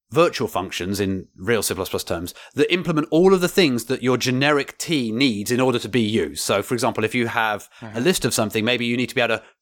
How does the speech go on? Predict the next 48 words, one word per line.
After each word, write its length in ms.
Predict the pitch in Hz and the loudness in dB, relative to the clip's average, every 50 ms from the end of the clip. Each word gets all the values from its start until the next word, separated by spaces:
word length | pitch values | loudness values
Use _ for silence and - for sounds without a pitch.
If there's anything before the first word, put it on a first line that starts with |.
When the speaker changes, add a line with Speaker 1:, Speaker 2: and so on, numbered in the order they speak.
| _ - | _ -6
Speaker 1:
copy 600 | - - 151 135 - 160 151 175 196 185 _ _ | 0 0 0 2 2 0 0 0 0 -4 _ _
something. 460 | - - 165 165 156 - 170 185 202 | -6 -4 -4 -4 -2 -2 -2 -2 0
So 80 | 156 143 | 0 0
you 60 | 123 | 2
need 100 | 123 117 | 0 0
to 40 | - | 0
be 60 | 117 | 0
able 120 | 113 107 107 | 0 0 0
to 60 | - | -2
copy 300 | - 127 117 - 123 120 | -2 -4 -2 0 0 0
an 80 | 113 | 2
object 320 | 117 113 110 - 131 - - | 0 0 0 -2 -4 -2 -4
from 100 | 120 107 | -4 -2
one 160 | 101 110 113 | -2 -2 -2
pla-, 140 | 110 110 120 - | -2 -6 -6 -4
uh, 280 | 107 107 101 - - 104 | -4 -6 -6 -6 -8 -8
place 220 | - 113 110 - | -4 -4 -4 -2
to 60 | - | -2
another 180 | 104 104 107 110 | -2 0 0 0
or 80 | 104 - | 0 -2
clone 380 | - - - 139 127 123 120 | -4 -2 0 0 2 2 0
it. 220 | 110 113 135 - _ _ _ _ _ - - - - - - - _ - | 0 0 -2 -2 _ _ _ _ _ -20 -20 -20 -20 -20 -20 -18 _ -2
Um, 200 | 123 117 113 110 | 0 0 0 0
you 100 | 117 117 | 0 0
maybe 220 | 120 131 139 135 135 | 0 2 2 2 2
need 100 | 135 123 | 0 -2
to 60 | - | -2
be 140 | 120 - 127 | -2 0 0
able 120 | 120 113 113 | 2 2 0
to 60 | - | -2
compare 500 | - 107 98 - - - 117 120 120 127 | -4 -8 -8 -4 -2 0 2 2 2 2
it. 280 | 135 - - - - - _ - - - - - | 0 0 -2 -8 -10 -10 _ -20 -20 -20 -18 -8
And 140 | - 120 127 | -2 0 2
you 80 | 143 | 2
write 160 | 143 165 170 | 4 4 2
these 160 | 151 151 131 139 | 2 0 0 -2
as 100 | 123 - | -2 -2
methods, 400 | 143 135 120 - 117 110 101 - | -2 -2 0 0 -2 -2 -2 0
and 80 | 120 | 0
each 200 | 135 151 - - | 0 0 0 0
method 240 | 131 131 123 - 120 | -2 -2 0 -2 -2
has 180 | 101 135 - - | -2 -2 -4 -4
to 80 | - | -4
be 80 | 113 127 | -4 -4
implemented 540 | - 135 131 117 127 123 120 110 - 110 - | -2 -4 -4 -2 0 0 0 0 0 0 0
by 160 | 107 107 104 | 2 0 2
that 180 | 104 107 - | 0 -2 -4
type. 380 | - - 165 135 - - - - | -2 0 0 0 0 -2 -6 -12